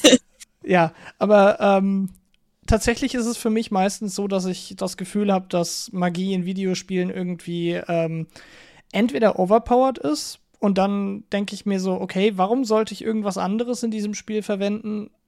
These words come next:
Speaker 2: wenn ich Magie verwenden kann? Das ergibt wenig Sinn, dann irgendwas anderes zu benutzen.“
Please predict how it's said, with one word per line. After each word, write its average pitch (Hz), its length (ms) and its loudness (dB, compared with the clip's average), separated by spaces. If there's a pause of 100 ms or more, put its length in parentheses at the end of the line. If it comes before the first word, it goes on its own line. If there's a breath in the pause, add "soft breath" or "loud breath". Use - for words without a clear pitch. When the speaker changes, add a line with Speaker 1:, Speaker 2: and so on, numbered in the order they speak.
(340)
Speaker 2:
wenn 190 220 -4
ich 185 220 -10
Magie 170 600 -6
verwenden 220 480 -6
kann? 220 340 -4
Das 196 200 -12
ergibt 190 280 -10
wenig 190 300 -4
Sinn, 190 160 -2
dann 214 160 -2
irgendwas 185 360 -6
anderes 202 400 -6
zu - 100 -12
benutzen.“ 247 540 -4